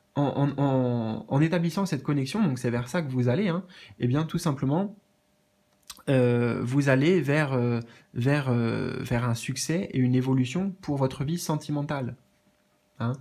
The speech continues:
Parce qu'on est, on avait quand même deux fois le chiffre quatre, donc j'ai l'impression que au moment où vous regardez cette vidéo, peut-être que votre situation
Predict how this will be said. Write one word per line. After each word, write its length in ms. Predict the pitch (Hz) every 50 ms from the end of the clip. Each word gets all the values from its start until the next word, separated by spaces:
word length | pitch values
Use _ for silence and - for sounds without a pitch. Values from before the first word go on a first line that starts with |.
| - - - - - -
Parce 160 | - 120 -
qu'on 140 | - 151 160
est, 60 | -
on 120 | - 147 143
avait 240 | 143 135 135 147 143
quand 160 | - - 165
même 120 | 165 180
deux 100 | 175 156
fois 140 | 151 - 170
le 60 | 160
chiffre 240 | 160 - - - 147
quatre, 200 | 135 - 175 165
donc 120 | 139 131 127
j'ai 100 | 120 139
l'impression 460 | 131 139 - - 143 - 180 185 175
que 240 | - 143 139 139 139 -
au 80 | - 123
moment 200 | 131 151 170 175
où 60 | 151
vous 80 | 135 131
regardez 220 | 131 135 139 156
cette 160 | 151 - 131
vidéo, 340 | 131 127 139 156 180 190 190 - - - - _ _
peut-être 320 | - 151 139 185 196 196
que 100 | - -
votre 220 | 151 135 135 131 -
situation 760 | - - 156 - - - 156 139 131 - - 175 202 220 220